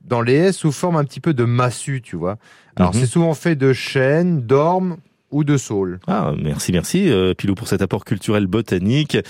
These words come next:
Speaker 2: Euh, j'imagine forcément, je commence à te connaître, hein, d'ailleurs, comme souvent, il y a des variantes.
Speaker 1: Oui, bien sûr, il a ses variantes. Mais dans le mot,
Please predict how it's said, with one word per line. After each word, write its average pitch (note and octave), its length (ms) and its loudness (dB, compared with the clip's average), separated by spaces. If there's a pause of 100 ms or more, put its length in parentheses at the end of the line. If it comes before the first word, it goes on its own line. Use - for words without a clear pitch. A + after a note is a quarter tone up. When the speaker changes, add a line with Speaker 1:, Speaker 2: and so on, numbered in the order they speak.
(320)
Speaker 2:
Euh, F#2 80 2
j'imagine G2 600 0
forcément, A#2 840 -2
je - 80 -8
commence C3 240 -2
à - 20 -6
te - 60 -10
connaître, D3+ 340 -2
hein, F#2+ 60 0
d'ailleurs, F#2+ 260 2 (240)
comme G2+ 140 -4
souvent, A2+ 280 0
il C#3+ 40 0
y B2+ 40 4
a G#2 40 0
des G2 80 0
variantes. F#2+ 500 -2 (160)
Speaker 1:
Oui, A#2 320 0 (160)
bien F#2+ 300 -2
sûr, F#2+ 400 -2
il G#2+ 200 2
a C3 140 2
ses B2 220 -6
variantes. F2 580 -6 (420)
Mais G2+ 520 2
dans C#3 180 0
le C#3+ 140 2
mot, D3 240 0